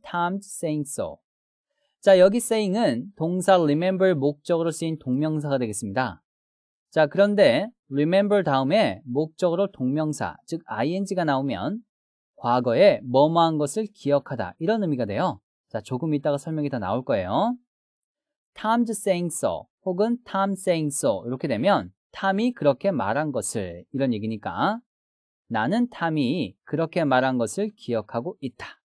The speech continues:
이런 의미가 되겠습니다. 자, 동명사 saying의 의미상의 주어는 탐이라는 명사니까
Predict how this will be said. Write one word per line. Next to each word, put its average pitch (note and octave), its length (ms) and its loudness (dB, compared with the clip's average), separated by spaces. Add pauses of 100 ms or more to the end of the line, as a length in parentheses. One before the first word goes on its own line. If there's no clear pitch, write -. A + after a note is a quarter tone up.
이런 D3 220 0
의미가 A#2 260 -2
되겠습니다. G#2+ 440 -6 (1300)
자, D#3+ 160 6
동명사 A3+ 520 2
saying의 A#3 440 2
의미상의 G3+ 520 2
주어는 D3+ 560 0
탐이라는 G#3+ 540 2
명사니까 C#3 920 0